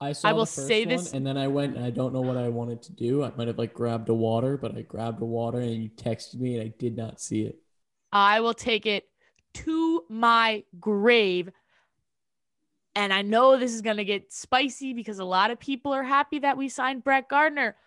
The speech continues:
Speaker 2: Mike Tauchman is a cheaper, better, younger Gardner.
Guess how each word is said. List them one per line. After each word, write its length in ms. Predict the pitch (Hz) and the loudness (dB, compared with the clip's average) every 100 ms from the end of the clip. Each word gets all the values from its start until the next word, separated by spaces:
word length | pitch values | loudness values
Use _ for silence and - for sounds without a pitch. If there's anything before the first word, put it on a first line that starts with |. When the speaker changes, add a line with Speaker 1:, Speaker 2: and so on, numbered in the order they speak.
| _ _ 190 | _ _ -4
Speaker 2:
Mike 480 | 214 262 339 - _ _ | 4 6 4 0 _ _
Tauchman 640 | - 311 320 311 247 220 208 - | 2 8 8 6 -2 -2 -4 0
is 340 | 214 220 202 - _ _ _ - | 6 6 6 -4 _ _ _ 0
a 280 | 202 190 165 _ | 2 2 -2 _
cheaper, 760 | - - 294 302 349 349 359 - _ _ _ 175 - | -8 2 2 4 4 4 2 -4 _ _ _ -12 4
better, 600 | 262 277 285 285 285 - _ _ - | 6 8 6 4 2 -4 _ _ -12
younger 880 | 190 208 262 269 254 269 262 254 - _ _ _ _ _ _ _ _ - | -2 4 4 4 4 4 4 2 -6 _ _ _ _ _ _ _ _ 4
Gardner. 540 | 226 202 165 151 143 | 6 6 2 -8 -10